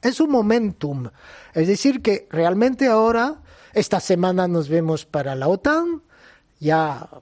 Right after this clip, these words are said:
con el presidente Trump, pero también presidente Rajoy, presidente Macron, vamos a tener muchas oportunidades con un, una hoja de ruta clara para el Brexit, una hoja de ruta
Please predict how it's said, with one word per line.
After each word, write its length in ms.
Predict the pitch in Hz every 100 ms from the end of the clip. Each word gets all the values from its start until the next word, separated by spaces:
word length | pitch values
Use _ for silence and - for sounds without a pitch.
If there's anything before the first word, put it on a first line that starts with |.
| _ -
con 280 | 139 139
el 160 | 110 - _ _
presidente 540 | 123 - 170 190 247
Trump, 420 | 247 269 294 285 - _
pero 220 | 151 131
también 500 | 135 127 165 175 170 - _ _
presidente 520 | 160 - 156 160 170
Rajoy, 420 | 165 151 180 185
presidente 640 | 165 156 - 147 165 165 160
Macron, 420 | 165 - 269 277
vamos 300 | 220 214 196
a 80 | 180
tener 240 | 170 170
muchas 380 | 208 - 214 190
oportunidades 920 | 170 160 - 160 160 190 240 302 294 - - - - - _
con 260 | - 202 208
un, 360 | 208 190 180 -
una 220 | 196 196
hoja 300 | 185 - 180
de 120 | 175
ruta 340 | 170 180 170 156
clara 420 | 190 175 165 160
para 200 | 147 165
el 60 |
Brexit, 600 | 185 208 269 - 294 285 -
una 220 | 254 220
hoja 320 | 214 - 196
de 120 | 190
ruta 520 | 180 185 - 175 -